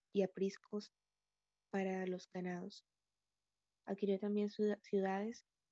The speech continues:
y hatos de ovejas y de vacas en gran abundancia, porque Dios le había dado muchas riquezas. Este Ezequías cubrió los manantiales de Gihón, la de arriba, y condujo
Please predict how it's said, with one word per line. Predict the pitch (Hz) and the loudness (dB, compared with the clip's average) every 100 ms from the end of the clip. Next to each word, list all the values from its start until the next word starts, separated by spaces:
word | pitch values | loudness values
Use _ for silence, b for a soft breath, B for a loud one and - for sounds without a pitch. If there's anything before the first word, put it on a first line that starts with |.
| - | -4
y | 190 | 0
hatos | 190 185 202 202 | 0 -2 -6 -4
de | 190 | -2
ovejas | 180 180 185 202 202 - - | 0 -2 -2 -4 -6 -10 -10
y | - 185 | -2 0
de | 180 - - | 0 -6 -8
vacas | 185 185 180 - 196 - - | -4 -2 -4 -6 -8 -8 -10
en | 180 | -6
gran | 185 180 | -4 -4
abundancia, | 185 180 180 180 180 - 214 _ _ _ - | -4 -4 -6 -6 -6 -10 -18 _ _ _ -10
porque | 196 - | -6 0
Dios | 190 196 | 0 0
le | - | -2
había | 208 208 208 | 0 2 4
dado | 202 196 196 | 2 0 -2
muchas | 190 185 190 - | -2 -6 -10 -14
riquezas. | - - 185 _ - _ _ _ _ _ _ | -12 -8 -8 _ -20 _ _ _ _ _ _
Este | 208 - | -6 -4
Ezequías | 226 226 - 214 208 | -4 -4 -2 -4 -4
cubrió | - 202 190 | -2 0 0
los | 202 | 0
manantiales | 202 190 180 - 185 185 202 - _ _ - | -2 -2 -4 -2 -2 -2 -4 -10 _ _ -2
de | 180 | 0
Gihón, | - 180 - 190 202 233 _ _ _ _ _ _ _ _ _ _ _ _ _ _ - | 0 -6 -4 -2 -2 -4 _ _ _ _ _ _ _ _ _ _ _ _ _ _ -4
la | 196 190 190 | 0 0 0
de | 190 185 185 | 0 -2 -4
arriba, | 180 180 190 208 226 - _ _ _ | -4 0 2 2 0 -6 _ _ _
y | - 202 | -6 -2
condujo | 190 185 180 190 196 - 208 208 208 | 0 0 2 0 -2 -2 0 2 0